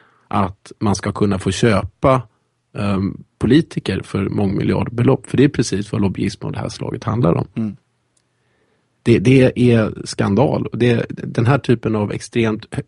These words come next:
Speaker 1: stora donationer, eh, till olika politiska, olika politikers och olika,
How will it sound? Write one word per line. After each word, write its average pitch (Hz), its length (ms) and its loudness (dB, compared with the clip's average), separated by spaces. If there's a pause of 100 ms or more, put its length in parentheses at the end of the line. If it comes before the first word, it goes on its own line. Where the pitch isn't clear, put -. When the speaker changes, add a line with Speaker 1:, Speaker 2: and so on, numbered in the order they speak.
Speaker 1:
stora 101 320 -2
donationer, 98 720 -2 (340)
eh, 95 220 -2 (260)
till 110 380 4 (400)
olika 104 340 2 (680)
politiska, 113 640 0 (1200)
olika 123 280 0
politikers 185 600 2
och 160 140 -4
olika, 131 440 0